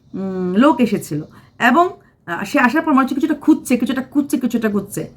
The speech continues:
তিলোত্তমার মার এই চোখে এই জিনিসটা পড়ে। সঙ্গে সঙ্গে ওইখানে থাকা একটা স্টুডেন্টকে, মানে,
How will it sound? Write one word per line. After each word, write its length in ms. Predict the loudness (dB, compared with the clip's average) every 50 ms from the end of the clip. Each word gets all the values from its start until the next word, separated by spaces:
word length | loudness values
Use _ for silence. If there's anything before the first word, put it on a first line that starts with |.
| -20 -20 -20 -10 -4
তিলোত্তমার 480 | 0 2 2 2 0 0 2 4 4 6
মার 260 | 6 6 4 4 2
এই 80 | 0 -4
চোখে 300 | -4 -6 -6 -6 -6 -4
এই 100 | -4 -2
জিনিসটা 280 | -2 -2 -2 -4 -6
পড়ে। 360 | -6 -2 0 0 0 -2 -4 -8 -14 -20 -20 -14 -2
সঙ্গে 300 | 0 2 4 4 4 4
সঙ্গে 200 | 2 2 2 2
ওইখানে 420 | 2 2 2 0 0 0 0 0
থাকা 340 | 0 0 0 2 2 2 2
একটা 160 | 2 0 -4
স্টুডেন্টকে, 560 | -6 -2 0 2 2 2 2 0 -4 -6 -6 -4
মানে, 200 | -4 -4 -4